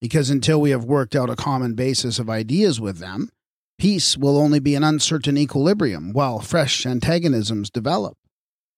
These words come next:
Concurrently with this war, we need a great debate. We want every possible person in the world to take part in that debate. It is something much more important than the actual warfare.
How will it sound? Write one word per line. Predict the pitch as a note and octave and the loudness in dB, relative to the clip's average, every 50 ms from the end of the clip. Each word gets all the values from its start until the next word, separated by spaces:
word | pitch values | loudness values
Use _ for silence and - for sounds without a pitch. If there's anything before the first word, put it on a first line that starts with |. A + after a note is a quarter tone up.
| _ _ _ _ _ _ _ _ _ - | _ _ _ _ _ _ _ _ _ -2
Concurrently | - D3+ B2 - F#3 G3+ G#3 G3+ E3 D3 D3 | 0 0 2 2 2 2 2 2 2 2 2
with | C3 C#3 C3 - | 4 2 2 0
this | - D3 C3+ - B2+ | 2 0 0 2 0
war, | B2+ B2+ C3 C3+ C3+ C3+ | 0 2 2 2 4 4
we | B2+ B2+ B2 | 2 2 2
need | B2 A#2+ A#2+ | 2 2 0
a | A#2 | -2
great | G#2+ - A#2 G#2 G2 G2 | -2 -4 -6 -6 -6 -8
debate. | A2 G2+ - G#2+ G#2 D#2+ - - - - - _ _ _ _ _ _ _ _ _ _ _ _ _ _ - | -10 -8 -8 -6 -8 -8 -10 -14 -20 -20 -20 _ _ _ _ _ _ _ _ _ _ _ _ _ _ -8
We | G2+ A2 | -4 -4
want | A2 A#2 C3+ C#3 C3+ A2+ | -2 0 0 0 2 2
every | C#3 C#3 C#3 C#3 C#3 B2 | 2 2 2 2 2 0
possible | - - C#3+ C#3 C3 - D3 C#3 C3 A#2+ | 0 0 0 0 0 0 0 0 0 0
person | - D3 C#3+ B2+ - C#3+ C#3 | 0 0 0 0 2 2 4
in | C3+ | 4
the | C3+ C3+ | 4 4
world | D3 E3 F3 C#3+ - | 4 4 4 2 2
to | C3+ | -2
take | A#2 - C#3+ C3+ A#2 - | -2 0 0 0 0 -2
part | - F3+ F#3+ G#3 F3+ D3 | 0 2 2 4 4 2
in | A#2+ G#2+ | 2 0
that | G#2+ G2+ F#2+ - | -2 -4 -8 -6
debate. | - G#2+ E2 G2+ G2 D2+ A#1 - _ - _ _ _ _ _ _ _ _ _ _ _ _ _ _ _ _ | -6 -8 -6 -6 -8 -10 -12 -18 _ -20 _ _ _ _ _ _ _ _ _ _ _ _ _ _ _ _
It | - F#2+ | -8 -4
is | A2 - | -2 0
something | - - D#3 C3+ - C#3 C3+ B2+ B2+ | 2 2 0 0 0 0 0 2 2
much | C#3 D#3 D#3 - - - | 2 2 0 0 -2 -2
more | D3+ C#3 C3+ | 0 0 0
important | B2+ A#2 - - E3+ E3 C#3 - A#2+ G#2 - | -2 -2 -2 0 0 0 0 0 -4 -6 -4
than | B2 A#2 | -4 -2
the | A2+ A2+ G#2+ - | -2 -4 -4 -4
actual | C3 C#3 C#3 B2 - - A2+ G2+ G2 G2+ | -2 -2 -2 -2 -4 -4 -4 -4 -6 -4
warfare. | G#2+ A#2 C#3 D3+ D3+ A#2+ - - G2+ D2+ G1+ - - | -2 0 2 2 2 0 -2 -6 -10 -10 -12 -16 -20